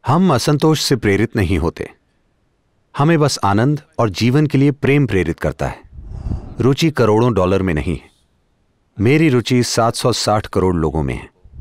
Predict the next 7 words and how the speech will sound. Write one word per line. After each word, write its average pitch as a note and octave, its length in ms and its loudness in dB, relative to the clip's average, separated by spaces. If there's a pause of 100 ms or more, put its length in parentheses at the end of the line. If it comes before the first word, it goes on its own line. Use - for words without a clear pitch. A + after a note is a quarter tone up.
(920)
आत्म E3+ 300 2
रूपांतरण C3 680 2
के G#2+ 120 -2
साधन E2 420 0 (1800)
किसी D#3 280 0
गुरु B2+ 420 2
या A#2+ 360 2